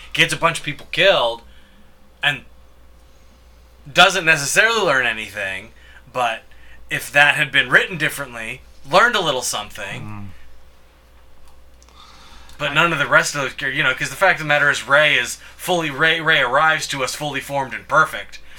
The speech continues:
Speaker 1: and she is just nothing but fully formed and perfect for the duration.
Speaker 2: Shock.
Speaker 1: That's part of the reason, that's
Speaker 2: Yeah.
Speaker 1: part of the reason why I don't like Rey. I think
Speaker 2: <laughs>
Speaker 1: Rey is a Mary Sue. I think she's, I
Speaker 2: Mary
Speaker 1: just,
Speaker 2: Sue.
Speaker 1: I think she's really boring.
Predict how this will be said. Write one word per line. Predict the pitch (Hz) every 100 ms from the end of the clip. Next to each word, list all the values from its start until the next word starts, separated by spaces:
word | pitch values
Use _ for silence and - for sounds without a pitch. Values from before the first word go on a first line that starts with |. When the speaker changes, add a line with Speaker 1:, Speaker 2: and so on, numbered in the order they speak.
| -
Speaker 1:
and | 123
she | 123 160
is | 143 120
just | 131 131
nothing | 147 135 123
but | 151 151
fully | 143 139
formed | 127 135 123
and | 107
perfect | 139 165 123 - - -
for | 160 151
the | 127
duration. | 117 123 151 - 98 - - -
Speaker 2:
Shock. | - - - -
Speaker 1:
That's | 147 143 -
part | - 170
of | 160
the | 147
reason, | 143 135
that's | 156 160
Speaker 2:
Yeah. |
Speaker 1:
part | 175 208
of |
the | 196
reason | 175
why | 160 135
I | 147
don't | 160 147
like | 127 120 110
Rey. | 117 104
I | 113 135
think | 143 123
Speaker 2:
<laughs> |
Speaker 1:
Rey | 127
is | 120
a | 113
Mary | 117 117 110
Sue. | - 101
I | 85 92
think | 104 98 -
she's, | - 101 - - -
I | 95
Speaker 2:
Mary | 101
Speaker 1:
just, | - -
Speaker 2:
Sue. | - 90 -
Speaker 1:
I | 170
think | 160
she's | 156
really | 156 170
boring. | 151 190 147